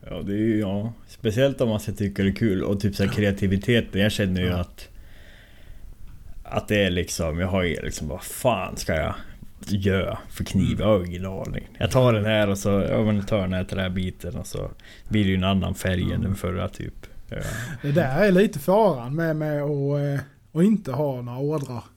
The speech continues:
Speaker 2: Just det här att, eh, ja, vad fan, vad ska jag göra nu? Och så börjar man i alla ändar och sen så får man liksom
Speaker 1: Mm.
Speaker 2: ingenting gjort.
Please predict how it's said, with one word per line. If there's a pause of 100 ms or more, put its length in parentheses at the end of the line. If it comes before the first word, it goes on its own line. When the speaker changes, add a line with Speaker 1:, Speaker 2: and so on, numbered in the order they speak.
(800)
Speaker 2:
Just
det
här
att,
eh,
ja,
vad
fan,
vad
ska
jag
göra
nu?
Och
så
börjar
man
i
alla
ändar
och
sen
så
får
man
liksom
Speaker 1:
Mm.
Speaker 2:
ingenting
gjort.